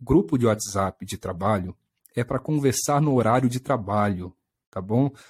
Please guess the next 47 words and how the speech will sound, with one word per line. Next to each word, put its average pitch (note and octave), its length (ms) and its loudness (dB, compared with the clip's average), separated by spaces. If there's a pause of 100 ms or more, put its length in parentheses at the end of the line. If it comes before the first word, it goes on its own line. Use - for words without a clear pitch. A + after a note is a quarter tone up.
(140)
Porque D3 160 2
as D#3+ 100 2
pessoas E3+ 300 4
não F3+ 80 6
entendem F3 420 4
isso, D#3 140 2
dá D3+ 100 6
dez, F3 320 4
onze F3+ 200 4
horas E3 160 6
da D#3 100 6
noite, D#3 220 0
tá G3+ 80 2
chegando F#3 320 0
uma G3 80 2
mensagem E3+ 500 2
de F3 100 -6
trabalho F3 440 4
no G#3 100 4
grupo. F3 480 2 (300)
A D#3 100 4
gente F#3+ 260 2
antigamente G3 540 2
desvinculava, F#3 720 0
saiu F#3+ 240 2
do G#3 80 -8
trabalho F3+ 340 4
e - 20 6
acabou. E3 540 4 (420)
Agora F3 380 4
não G#3 160 4
mais. D#3+ 400 2 (420)
A A#2+ 40 -2
gente D#3 200 0
continua, F#3 560 4
continua D#3 320 0
pelo D3+ 180 4
WhatsApp, C#3 440 2
continua C#3+ 380 0
pelos C3 260 0
e-mails, C3 340 4
continua C#3+ 380 0
pelos B2+ 280 0
smartphones, C3 600 0
continua C#3+ 320 -2
por C#3 160 -4
ligações, C3 600 0